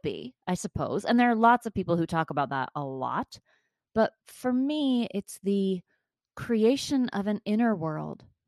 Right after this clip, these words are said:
that I love, the connection to authentic self and allowing that authentic self to manifest in reality instead of being hidden.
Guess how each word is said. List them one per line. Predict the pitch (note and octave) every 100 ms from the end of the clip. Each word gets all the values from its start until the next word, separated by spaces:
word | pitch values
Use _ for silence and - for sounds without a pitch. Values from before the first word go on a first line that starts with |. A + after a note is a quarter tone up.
| -
that | F#3
I | F3 E3
love, | D#3+ D#3+ D3 D3
the | F3
connection | - F#3 F#3+ G#3 - - G#3+ G3+
to | G3 F#3 F3 D#3+ D#3+ - _ -
authentic | F#3 - G3+ F#3+ F#3+
self | - - G#3+ F#3 C3+ -
and | - D#3+ -
allowing | G3 E3+ E3+ A#3 C4 B3+ A#3
that | G#3+ G#3 -
authentic | F3+ - G3 G3 -
self | - A#3 A#3 F3 - - -
to | - G3+ G3 F#3+
manifest | E3 E3 F3+ A3 A3 - F3+ - -
in | G3 F#3
reality | F#3 F3+ G3+ G#3+ - - _ _ _ _ _ _ _
instead | F#3+ F3+ - F#3+
of | F3+
being | F3+ F3+
hidden. | D3 A3 A#3 C#3